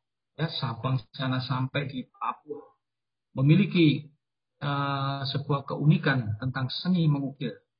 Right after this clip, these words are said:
yang tidak dimiliki oleh negara-negara lain atau bangsa-bangsa. Nah, oleh karena itulah, ketika kita harus bebas dari cengkeraman, uh, penjajahan,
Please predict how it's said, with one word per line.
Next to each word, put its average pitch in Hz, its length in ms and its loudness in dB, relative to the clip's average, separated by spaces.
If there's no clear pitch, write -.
yang 131 80 -6
tidak 127 320 -12
dimiliki 135 480 -2
oleh 120 160 -10
negara-negara 110 880 -14
lain 98 160 -16
atau - 240 -20
bangsa-bangsa. - 560 -18
Nah, - 400 0
oleh 180 240 0
karena 190 320 2
itulah, 226 460 -2
ketika - 720 -6
kita 277 380 0
harus 175 420 2
bebas 151 480 -2
dari 147 240 4
cengkeraman, 151 960 2
uh, 147 240 0
penjajahan, 139 720 -4